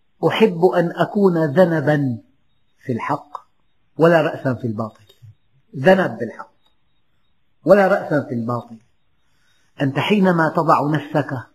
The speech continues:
في سبيل خدمة الحق يرفع الله لك ذكرك. أخواننا الكرام،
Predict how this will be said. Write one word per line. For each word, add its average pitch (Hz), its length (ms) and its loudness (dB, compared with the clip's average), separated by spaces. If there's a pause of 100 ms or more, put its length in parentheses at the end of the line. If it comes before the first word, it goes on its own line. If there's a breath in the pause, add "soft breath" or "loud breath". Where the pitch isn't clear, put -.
(800)
في 170 200 -2 (100)
سبيل 180 380 4
خدمة 151 380 0
الحق 143 400 -2 (200)
يرفع 147 360 0
الله 123 420 -2
لك 120 180 -6
ذكرك. 113 520 -10 (1000)
أخواننا 165 360 0
الكرام، 151 680 -2